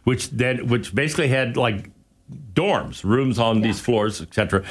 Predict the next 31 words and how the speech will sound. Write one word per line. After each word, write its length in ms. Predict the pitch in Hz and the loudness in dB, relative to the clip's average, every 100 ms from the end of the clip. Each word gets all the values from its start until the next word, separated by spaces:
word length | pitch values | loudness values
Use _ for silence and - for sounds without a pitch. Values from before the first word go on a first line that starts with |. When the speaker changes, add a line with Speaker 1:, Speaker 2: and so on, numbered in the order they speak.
| - - - | -12 -14 0
Speaker 1:
And 140 | 104 | 2
that's 240 | 107 123 - | 2 2 0
where 140 | 139 | 2
that 240 | 117 123 123 | 2 0 0
was 140 | 104 | 0
the 160 | 117 123 | 2 2
intake 400 | 147 - 113 - | 0 0 -2 -2
facility. 600 | 95 - 92 87 90 104 | -4 0 2 2 0 0
And 120 | 101 | 2
then 100 | 104 | 2
we 140 | 101 | 2
had 180 | 98 110 | 2 0
the 80 | 98 | 0
houses. 580 | 120 117 101 95 107 - - - - | 2 2 0 -4 -6 -8 -18 -20 -4
Uh, 80 | 104 | 0
but 200 | 104 - | 0 0
now 340 | 131 226 170 | 0 0 0
there's 220 | 135 120 | 0 0
a 40 | 110 | -2
second 380 | - 170 185 135 | 0 0 0 -2
facility. 520 | 120 147 147 135 127 | -2 0 2 0 0
Let's 220 | 117 104 | 0 0
talk 180 | 131 117 | -2 0
about 180 | 113 - | -2 0
that. 260 | 127 170 | 0 0
And 120 | 110 | 0
there's 140 | 110 101 | 0 -2
a 60 | |
third 260 | 92 120 120 | -2 -2 0
one 180 | 120 120 | 0 0
planned. 480 | - 104 78 71 | -2 -2 -2 -4